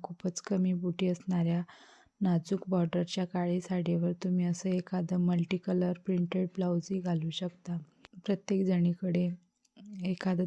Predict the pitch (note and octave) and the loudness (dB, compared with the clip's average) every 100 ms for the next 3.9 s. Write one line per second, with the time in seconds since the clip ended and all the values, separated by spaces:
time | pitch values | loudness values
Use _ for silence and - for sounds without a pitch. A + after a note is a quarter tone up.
0 | F3 F#3 F#3+ F3+ E3+ F#3+ F3 F3+ F3 F3 | 0 0 2 2 0 -2 -2 2 2 0
1 | F3+ - - _ _ - F3 F3 F#3 E3+ | -4 -16 -20 _ _ 0 2 2 0 0
2 | F#3 F3 F3 F3 - F3 E3 - _ _ | 2 4 2 0 -2 -4 -4 -12 _ _
3 | _ _ - F3 - F#3+ F#3+ F#3 | _ _ -4 -4 0 2 2 2